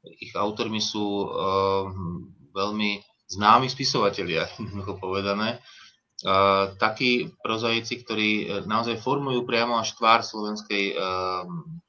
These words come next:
minimálne prózy, e, za posledné desaťročia. A, alebo teda v jednom prípade jedno desaťročie, v druhom prípade veľa desaťročí.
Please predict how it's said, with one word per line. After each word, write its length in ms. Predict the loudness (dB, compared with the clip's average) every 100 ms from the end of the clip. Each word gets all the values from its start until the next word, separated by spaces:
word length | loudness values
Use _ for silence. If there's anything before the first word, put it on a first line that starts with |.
| _ _ -12
minimálne 440 | -6 -2 -2 -4
prózy, 520 | -4 -2 0 0 -4 -4
e, 20 | -12 -20 -20 -20 _ 0 2 4 0
za 160 | -2 -4
posledné 440 | -2 -4 -4 -4
desaťročia. 760 | -4 -4 -4 -4 -2 -2 -2 -4 -12 _ _ _ _ _ _ -6
A, 360 | 2 4 2 0 -10 -18 -12
alebo 160 | -4
teda 160 | 0 2
v 160 | 2
jednom 160 | 2 0
prípade 320 | 0 0 0
jedno 240 | 0 0 -2
desaťročie, 640 | 0 -2 -2 -2 0 0
v 60 | 0
druhom 160 | -2
prípade 560 | -2 -2 -2 0 0 -2 -18 _ _ -6
veľa 320 | 2 6 6
desaťročí. 800 | 4 -2 -4 -2 -2 0 0 0